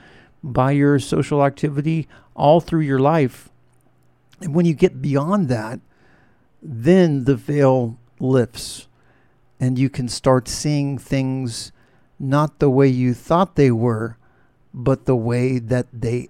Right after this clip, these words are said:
actually are. So it's about authenticity versus inauthenticity. And so what does that mean? Well, if you have an idea of who you are,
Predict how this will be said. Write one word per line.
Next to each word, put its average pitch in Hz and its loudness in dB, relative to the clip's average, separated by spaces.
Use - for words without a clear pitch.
actually 113 -6
are. 107 -10
So 147 4
it's 135 0
about 143 2
authenticity 151 0
versus 123 -2
inauthenticity. 120 -2
And 131 -4
so 135 0
what 139 2
does 131 2
that 127 2
mean? 131 -2
Well, 143 2
if 143 0
you 165 2
have 165 0
an 147 0
idea 131 2
of 147 0
who 180 0
you 160 0
are, 131 0